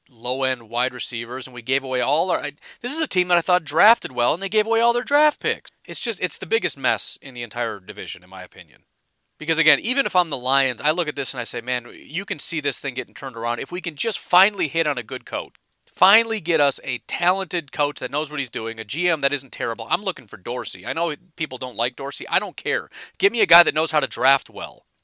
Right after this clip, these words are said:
John Dorsey drafted Patrick Mahomes. Then he drafted Baker Mayfield. Whether you like Baker or not, I mean, it's, he's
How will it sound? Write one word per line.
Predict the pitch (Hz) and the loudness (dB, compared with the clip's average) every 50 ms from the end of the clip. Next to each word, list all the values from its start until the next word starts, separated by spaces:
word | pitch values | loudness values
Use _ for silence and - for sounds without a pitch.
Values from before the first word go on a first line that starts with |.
| _ _ _ _ | _ _ _ _
John | - 147 156 202 - | 0 4 4 4 4
Dorsey | 160 175 180 190 170 - - 139 127 131 | 4 2 2 2 2 2 0 -2 -2 -4
drafted | - - 113 110 135 147 151 147 - - 135 123 113 - - _ _ _ _ _ _ _ | -4 -4 0 6 8 8 8 8 6 2 -4 -6 -6 -8 -12 _ _ _ _ _ _ _
Patrick | - - 156 147 - - 147 - | 2 4 4 4 4 0 -6 -8
Mahomes. | 135 120 - 139 117 98 71 71 - - - - _ _ _ _ | -10 -8 -6 -6 -6 -6 -8 _ -14 -14 -14 -14 _ _ _ _
Then | 123 127 165 208 | 0 2 2 2
he | 233 | 2
drafted | 185 - 156 170 170 160 - 151 135 - | 0 4 6 6 6 6 4 -2 -2 0
Baker | 156 151 143 - 135 | 2 2 2 0 -2
Mayfield. | 120 127 127 123 113 - - - - - - _ _ _ _ _ _ - | -2 -2 -2 -2 -2 -6 -12 -18 -18 -20 -20 _ _ _ _ _ _ -8
Whether | 147 175 196 | -4 -2 0
you | 196 | 2
like | 185 202 196 156 127 | 4 4 2 4 4
Baker | 165 180 180 - 175 156 139 | 4 4 4 4 2 0 2
or | 120 | 4
not, | 127 151 160 143 120 117 | 6 6 8 8 6 4
I | 117 | 2
mean, | 123 123 | 0 -6
it's, | 120 113 - - - - 127 _ _ _ | -6 -4 -2 -2 -2 -4 _ _ _ _
he's | - 131 135 151 147 - - | -20 -16 -8 -4 -2 -2 -2